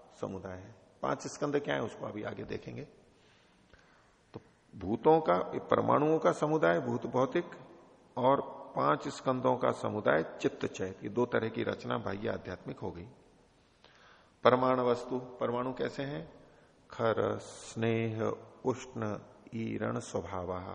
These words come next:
महाभूतों के, चार महाभूतों के, नीचे से, पृथ्वी से लेके आकाश को छोड़ करके यहां पर इन्होंने कहा है।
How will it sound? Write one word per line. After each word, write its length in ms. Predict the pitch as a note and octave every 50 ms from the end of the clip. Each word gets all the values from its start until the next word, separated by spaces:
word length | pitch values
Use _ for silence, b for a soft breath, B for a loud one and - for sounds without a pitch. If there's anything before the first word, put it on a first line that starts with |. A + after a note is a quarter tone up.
| F#2 - - - - - - _ _ _ _ _ _ _ _ _ _ _ _ _ _ _ - - B B B B B B B B B B B B _ _ _ _ -
महाभूतों 540 | A2 A2 A#2+ A#2 A#2 A#2 A2 A2+ - G#2 G#2
के, 240 | G2 - B2+ D3 E3+ F3+ - - - - - - - - - _ _ _ _ - - - _ _ _ _ _ _ _ _ -
चार 220 | - D#3+ D3+ C#3+
महाभूतों 460 | C3 A#2 G#2+ G2+ F#2+ F2+ F2+ - -
के, 180 | G2 - - -
नीचे 280 | A2+ A2 A#2+ A#2 - A#2
से, 140 | - -
पृथ्वी 640 | F#2 F2+ F2+ - - - - - A2 - - A#2 G#2
से 140 | - - F2+
लेके 240 | F2 F2 - -
आकाश 380 | D2+ F#2 B2 - C#3 C3+ C3+ -
को 120 | - C#3+
छोड़ 280 | C3 - - - G#2+ G2+
करके 300 | - - G2 - - -
यहां 180 | F#2 F2+ F#2 F#2
पर 160 | - - F#2+
इन्होंने 300 | G2 F#2+ F#2+ F#2 F#2 F2+
कहा 160 | F2+ F#2 F#2
है। 140 | F#2 F#2+